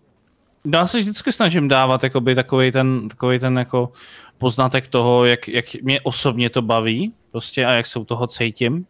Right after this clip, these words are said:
jo, nechci to jako nějak přehrávat, prostě.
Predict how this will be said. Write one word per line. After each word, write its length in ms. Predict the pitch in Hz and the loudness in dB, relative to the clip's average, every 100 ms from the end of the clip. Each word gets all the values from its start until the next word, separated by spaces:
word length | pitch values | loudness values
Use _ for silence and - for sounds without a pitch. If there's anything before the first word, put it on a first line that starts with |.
| - | -6
jo, 240 | 113 123 | -4 -4
nechci 300 | 156 123 - | -6 -8 -8
to 120 | 107 107 | -6 -2
jako 280 | 113 110 113 | -2 -2 -4
nějak 220 | 113 123 | -4 -4
přehrávat, 600 | - 104 107 104 107 123 | -6 -4 -2 0 -2 -4
prostě. 340 | - - - | -10 -16 -12